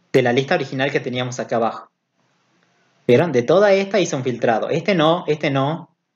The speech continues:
este sí, este sí, este no, este no y este sí. ¿Vieron? Y ahí está el resultado.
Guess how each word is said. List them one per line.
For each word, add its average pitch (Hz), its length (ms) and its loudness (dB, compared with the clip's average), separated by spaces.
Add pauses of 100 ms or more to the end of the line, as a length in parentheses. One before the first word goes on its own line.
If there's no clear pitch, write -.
(240)
este 175 180 2
sí, 135 320 -6
este - 220 -2
sí, 131 200 -4
este 139 200 -4
no, 123 380 -2 (500)
este - 180 0
no 139 260 -2
y 135 120 -4
este 123 160 -4
sí. - 200 -16 (640)
¿Vieron? 180 360 4
Y 165 100 4
ahí 170 140 2
está 160 180 -4
el 131 80 -6
resultado. - 500 -12